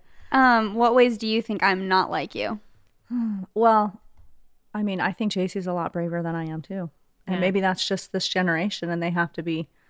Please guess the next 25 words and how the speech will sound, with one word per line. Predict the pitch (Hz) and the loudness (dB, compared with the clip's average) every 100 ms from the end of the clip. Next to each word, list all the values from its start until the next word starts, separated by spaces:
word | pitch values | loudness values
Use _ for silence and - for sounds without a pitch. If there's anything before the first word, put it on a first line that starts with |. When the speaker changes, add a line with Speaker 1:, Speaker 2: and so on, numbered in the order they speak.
| _ _ _ - | _ _ _ 0
Speaker 2:
they | 202 | 6
have | 190 | 6
Speaker 3:
They | |
Speaker 2:
to | 180 | 4
Speaker 3:
have | |
Speaker 2:
be | 185 185 | 2 4
a | 185 | 4
little | 202 277 | 6 10
more | 240 | 10
braver, | 190 214 226 220 | 10 8 10 10
and | 190 | 6
it's | 185 | 4
just | 190 - | -2 -2
gonna | 175 170 | -4 -2
get | 175 | -2
that | 185 - | -2 0
way | 160 160 - - - _ - - | 0 0 -4 -18 -20 _ -20 -6
from | 185 | -4
here | 180 180 | 0 0
on | 170 | 2
out. | 185 175 - | 4 2 4
But | 185 175 - _ _ _ _ _ _ _ _ - | 6 6 4 _ _ _ _ _ _ _ _ -6
I | 240 | -2
don't | 370 240 | 2 4
know. | 190 208 277 | 6 6 4